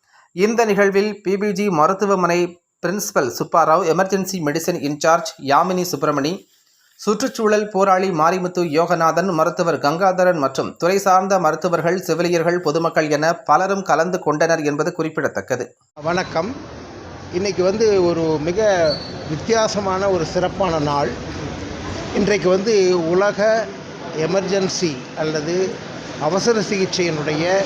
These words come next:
Speaker 2: ஒரு முக்கியத்துவத்தை குறிக்கக்கூடிய ஒரு நாள். இதுல வந்து பார்த்தீங்கன்னா, இன்னைக்கு அதுல இன்னொரு முக்கியமான விஷயம்,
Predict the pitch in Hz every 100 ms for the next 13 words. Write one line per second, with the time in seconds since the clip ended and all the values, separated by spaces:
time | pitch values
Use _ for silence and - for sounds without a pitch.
0 | - 165 160 160 - 214 196 190 - 170
1 | - 160 165 151 160 151 180 170 147 143
2 | 135 131 - - - - - - - -
3 | - - 202 233 226 220 233 190 190 190
4 | 196 214 196 185 165 175 160 160 165 226
5 | 269 233 196 185 220 208 208 180 160 202